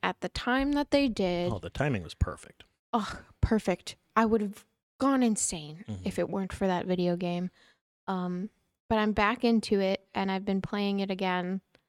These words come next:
Speaker 2: Like, on the same account, or did you start
Speaker 1: Mm.
Speaker 2: a new one?
Speaker 1: A same account. So I've
Speaker 2: Okay.
Speaker 1: got all the villagers saying, "Oh my gosh, it's been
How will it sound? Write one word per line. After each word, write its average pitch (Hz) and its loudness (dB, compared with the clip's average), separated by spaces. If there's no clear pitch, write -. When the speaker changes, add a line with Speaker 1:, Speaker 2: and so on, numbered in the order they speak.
Speaker 2:
Like, 113 0
on 120 6
the 120 4
same 127 2
account, 139 0
or 135 0
did 110 -2
you 107 -2
start 110 2
Speaker 1:
Mm. 98 -2
Speaker 2:
a - -4
new 90 -8
one? - -18
Speaker 1:
A 254 0
same 254 2
account. 214 0
So 220 2
I've 214 4
Speaker 2:
Okay. 208 -2
Speaker 1:
got 214 2
all 214 4
the 226 4
villagers 214 4
saying, 208 2
"Oh 302 2
my 330 4
gosh, 302 2
it's 202 -6
been 214 0